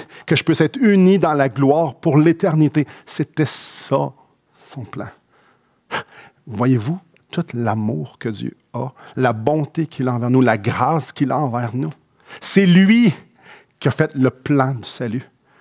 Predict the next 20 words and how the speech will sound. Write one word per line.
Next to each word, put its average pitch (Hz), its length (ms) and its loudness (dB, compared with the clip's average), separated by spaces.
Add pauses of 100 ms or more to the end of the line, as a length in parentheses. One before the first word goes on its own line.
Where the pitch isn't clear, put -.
(280)
Et 175 100 4
c'est 190 220 2
lui 190 100 6
aussi 196 320 2
qui - 220 -2
l'a 143 240 -2 (160)
exécuté. 131 800 -6 (720)
Et 165 60 2
c'est 170 180 2
lui 151 360 2 (460)
qui - 160 -2
va 127 140 2
l'emmener 123 560 0 (420)
à 127 100 -6
bon 117 200 -6
port. 113 480 -8 (580)
Tout 180 180 -8
vient 107 220 -10
de 110 100 -14
lui. 113 200 -18